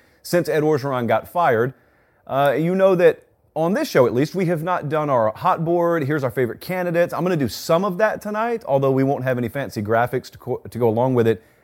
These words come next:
uh, because I don't think that's where we are in the search. But I do think we're at the point where we can define some very, very key characteristics, and also there's maybe a little bit different angle that I'm gonna take on that than,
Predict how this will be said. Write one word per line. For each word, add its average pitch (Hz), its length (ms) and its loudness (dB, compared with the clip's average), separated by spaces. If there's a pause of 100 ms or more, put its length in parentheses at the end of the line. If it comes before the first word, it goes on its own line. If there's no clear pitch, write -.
(120)
uh, 143 60 2
because 160 220 2
I 175 80 8
don't 190 160 0
think 190 140 -2
that's 156 180 -2
where 156 120 0
we 127 120 2
are 127 120 6
in 113 60 2
the 95 80 -4
search. 90 260 -4
But 107 120 -4
I - 80 2
do 185 260 0
think 175 240 0
we're 123 140 4
at 101 80 -2
the - 60 -20
point 104 300 -6 (460)
where 147 240 8
we 147 140 6
can 135 260 0
define 139 460 -4
some 113 180 -4
very, 147 260 2
very 151 280 0
key 151 240 -4
characteristics, 127 840 -2
and 127 220 -2
also 151 560 0
there's 131 320 0
maybe 156 400 0
a 131 80 2
little 156 380 2
bit 151 160 -4
different 147 280 -8
angle 135 400 -2 (200)
that 135 120 2
I'm 147 80 4
gonna 139 100 2
take 131 240 2
on 120 160 2
that 117 280 2
than, 117 340 0